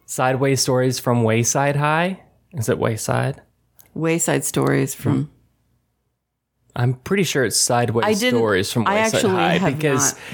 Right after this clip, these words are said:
Speaker 1: instead of building the, the building vertically, it was built horizontally, right? And that's why it was Sideways Stories.
Speaker 2: Okay.
Speaker 1: You're gonna make me Google.
Speaker 2: Man, I,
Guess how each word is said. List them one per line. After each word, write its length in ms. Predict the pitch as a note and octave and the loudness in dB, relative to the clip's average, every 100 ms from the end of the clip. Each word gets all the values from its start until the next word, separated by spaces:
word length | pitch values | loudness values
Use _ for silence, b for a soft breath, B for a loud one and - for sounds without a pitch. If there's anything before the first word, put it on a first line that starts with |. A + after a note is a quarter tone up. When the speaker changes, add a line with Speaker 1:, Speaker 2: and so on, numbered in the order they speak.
| B | B
Speaker 1:
instead 340 | D3 D3 E3+ D#3+ | -2 0 0 0
of 240 | C3+ - | -2 -2
building 400 | D3+ D3+ C#3+ C3 | 0 2 2 2
the, 260 | B2 B2 - | 2 0 0
the 100 | C#3+ | -2
building 680 | B2 C3 B2 A#2+ A#2 - - - | 0 0 2 2 2 -2 -10 -8
vertically, 460 | - D3+ D3 - A#2 | -2 0 0 0 0
it 40 | |
was 140 | E2+ A2 | 0 -2
built 300 | - A2+ - | -2 -2 -2
horizontally, 880 | - A#2+ F2 G2+ G2 F2+ - E2 - | -4 -2 -2 0 0 0 -2 -4 -4
right? 340 | - - A#2 - _ B B B B B B | -2 -2 -2 -4 _ B B B B B B
And 80 | A#2 | -2
that's 160 | G#2 | 0
why 120 | A2 | 0
it 20 | E2 | 0
was 100 | F2 | 0
Sideways 460 | - D#2 E2 F2 | -2 -2 -4 -6
Stories. 560 | - - - - - - _ - | -6 -8 -8 -10 -12 -16 _ -10
Speaker 2:
Okay. 340 | F3+ - D3 D3 - _ _ _ _ _ - _ _ _ _ - | -8 -6 -4 -4 -8 _ _ _ _ _ -20 _ _ _ _ -8
Speaker 1:
You're 80 | B2 | -2
gonna 160 | A#2+ A2 | 0 0
make 280 | A#2 A#2 A#2+ | -2 -4 -2
me 100 | A#2+ | -2
Google. 540 | B2 G2 F#2 A#2+ A2+ _ _ _ | 0 0 0 -4 -8 _ _ _
Speaker 2:
Man, 300 | F#3 G3 G3 | 0 2 2
I, 340 | G3 G3+ G#3 | 2 0 0